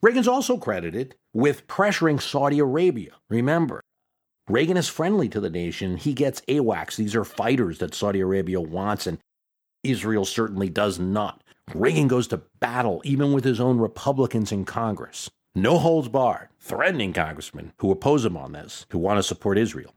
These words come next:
He gets the awacs delivered for Saudi Arabia. His administration lobbies Saudi Arabia, tries to get them to stop doing what they had been doing since the seventies, which is holding off on producing oil to get the price up. Saudi Arabia begins to do this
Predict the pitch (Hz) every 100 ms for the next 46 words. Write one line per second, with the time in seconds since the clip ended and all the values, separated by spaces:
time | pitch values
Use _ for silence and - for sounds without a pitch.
0 | - 117 127 - 113 104 98 90 - -
1 | 95 95 85 71 - _ - 90 87 82
2 | 92 131 113 80 _ _ - 107 107 107
3 | 98 - 95 95 98 87 85 85 87 90
4 | - 107 104 110 123 170 139 - 85 87
5 | - 92 98 - 110 101 107 104 92 -
6 | _ _ - - - 117 120 127 _ _
7 | 110 120 123 113 104 113 107 101 98 117
8 | 127 120 131 120 123 - 95 80 69 71
9 | 71 - - 92 92 82 - 117 113 117
10 | 104 90 85 - - 85 80 92 80 87
11 | 87 78 80 76 80 73 - - 73 -
12 | - - - _ _ _ _ _ _ -
13 | 143 190 196 196 165 151 175 170 160 135
14 | 180 156 - -